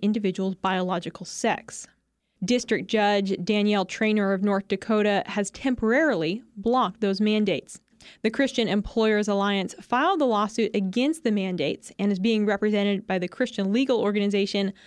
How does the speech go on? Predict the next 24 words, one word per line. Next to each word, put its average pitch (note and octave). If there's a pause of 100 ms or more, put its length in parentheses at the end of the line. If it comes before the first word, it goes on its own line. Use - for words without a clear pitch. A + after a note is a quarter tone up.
(200)
Alliance G3+
Defending G3
Freedom. G#3 (760)
Shannon A3+
Royce A3
is G3
the G3+
president A3
of F#3+
the G3
Christian B3+
Employers G#3
Alliance G3+
and G#3
said D#4+
in F#4+
a E4+
statement B3+ (300)
that G#3+
the A#3
administration's B3
mandates G3
are G3
crippling A3+